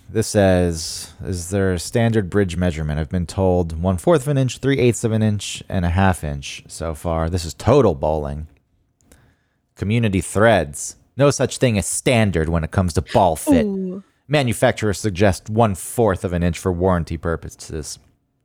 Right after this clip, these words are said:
Speaker 1: which is where standard is os-, often based. My pet hate, however, is huge bridges. Almost no one has the need for a half-inch bridge, yet I see it day in and day out.
Speaker 2: Ugh,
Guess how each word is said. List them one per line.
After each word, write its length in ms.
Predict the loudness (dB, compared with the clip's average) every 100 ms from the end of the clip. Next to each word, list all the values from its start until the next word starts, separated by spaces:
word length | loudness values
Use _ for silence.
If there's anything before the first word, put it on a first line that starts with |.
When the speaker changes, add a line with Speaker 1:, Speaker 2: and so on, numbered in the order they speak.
| _ _ -2
Speaker 1:
which 160 | -2 0
is 140 | -4
where 80 | -4
standard 640 | -6 -2 0 2 0 -4
is 100 | -4
os-, 300 | -4 -6 -10 -8
often 340 | -8 -6 -10
based. 380 | -6 -6 -6 _ _ _ _ _
My 180 | -2 -2
pet 340 | -2 -2 -2
hate, 260 | -2 -2 0
however, 380 | -2 0 -2
is 140 | -4 -8
huge 500 | -8 -4 -4 -6 -10
bridges. 480 | -8 -8 -10 -14 -16 -20 -8
Almost 280 | -2 -2 0
no 160 | 0 0
one 160 | 0
has 180 | 0 -2
the 80 | -4
need 240 | -4 -4
for 220 | -4 -2
a 80 | -2
half-inch 600 | -2 -2 -4 -6 -10 -10
bridge, 400 | -10 -6 -6 -8 _ _
yet 140 | -2 0
I 80 | 0
see 260 | -2 -2
it 180 | -2 _
day 300 | 4 6 6
in 160 | 2 -2
and 160 | -6 -4
day 220 | -2 0
out. 280 | -2 -6 -2
Speaker 2:
Ugh, 200 | 2 2